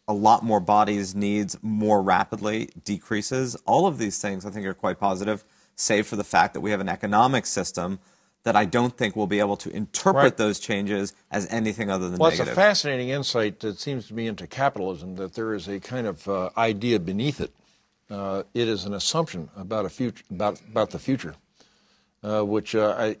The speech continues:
Speaker 2: I guess drives components of the capitalist, uh, machinery, so to speak,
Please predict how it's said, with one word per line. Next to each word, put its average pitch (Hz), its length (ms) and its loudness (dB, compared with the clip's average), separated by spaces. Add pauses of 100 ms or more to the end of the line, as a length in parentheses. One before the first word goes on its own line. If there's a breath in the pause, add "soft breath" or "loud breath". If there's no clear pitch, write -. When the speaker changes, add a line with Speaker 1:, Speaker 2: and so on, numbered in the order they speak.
(140)
Speaker 2:
I 107 40 0
guess 113 240 2
drives 113 520 6
components 110 760 -4
of 101 100 -4
the 92 80 -6
capitalist, 104 840 -2 (840 soft breath)
uh, 104 140 -4
machinery, 113 600 2
so 113 200 -2
to 92 80 -4
speak, 92 320 -6